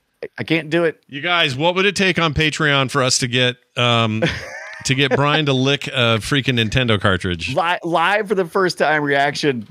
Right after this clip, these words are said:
Speaker 1: uh, to crap in my pants.
Speaker 2: I would love
Speaker 1: Putting one of
Speaker 2: that.
Speaker 1: those things in my,
Speaker 2: I would love
Speaker 1: I
Speaker 2: that.
Speaker 1: would, I
Speaker 2: I've
Speaker 1: would
Speaker 2: done
Speaker 1: do
Speaker 2: it
Speaker 1: that.
Speaker 2: twice 'cause I wanted to
Speaker 1: I would
Speaker 2: test
Speaker 1: do
Speaker 2: it,
Speaker 1: it.
Speaker 2: and I think
Speaker 1: I
Speaker 2: you
Speaker 1: can't.
Speaker 2: should do it. We'll talk.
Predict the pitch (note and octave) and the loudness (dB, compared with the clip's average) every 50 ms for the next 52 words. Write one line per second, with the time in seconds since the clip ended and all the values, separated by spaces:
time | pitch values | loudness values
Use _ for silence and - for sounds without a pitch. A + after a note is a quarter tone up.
0 | - - A#2 A#2 A2+ A2+ A2+ A2 G2 A#2 A#2+ - - D3 C#3+ C3 C#3+ C3 C3 B2+ | -4 -2 0 2 2 2 0 0 -2 -6 -8 -4 -2 0 0 0 0 0 2 0
1 | B2 - C3 B2+ B2 A#2 A2+ F#2+ G2 C3+ C#3+ C#3 C#3 C3+ C3+ C#3 C#3+ C3+ A#2 A2+ | 0 2 2 2 2 2 0 0 0 0 0 0 0 0 0 0 0 2 2 2
2 | A2 G#2+ G#2+ G#2+ G#2+ F#2+ - A2 G#2 F2+ D#2+ F2 D#2+ F2 E2+ E2 - B2+ C#3+ D3+ | 2 2 2 2 0 0 0 -2 -2 -2 -4 -4 -2 -2 -2 -2 0 0 0 2
3 | E3 F3+ F#3+ - B2+ G#2+ A#2 D3+ F3+ F#3+ G3 F#3+ F3+ F#3 F3 D#3 - A#2+ - D#3 | 2 0 0 0 0 0 0 0 0 0 2 2 2 2 0 0 -2 -2 0 0
4 | D3+ C#3+ A#2 A2 A#2 - - - A#2+ A2+ A#2+ A#2 A#2+ A#2+ A#2 G#2 G#2 G2+ - - | 2 2 2 0 0 -2 -2 -2 -2 -2 0 0 0 0 0 0 -2 -4 -2 0
5 | B2+ B2 G2 E2+ F2+ G2+ F#2 - - _ _ - A#2 A2 A2 G#2+ G#2 G2+ G2 - | 0 0 0 0 0 0 0 0 -4 _ _ -8 -4 -2 -2 -2 -2 -2 -4 -4
6 | A2+ B2 - - C3+ A2+ - A#2+ G#2 - A#2 A#2 - A2+ C3 B2 G#2 - - - | -4 -2 -2 -2 -2 -2 0 -2 -2 0 -2 -2 -2 0 0 0 0 -2 -4 -8
7 | _ _ _ _ _ _ _ _ _ _ _ - G#2+ A#2+ - - C3+ C#3 D#3 - | _ _ _ _ _ _ _ _ _ _ _ -12 -10 -10 -8 -4 -2 -2 -2 0
8 | - B2 | 0 0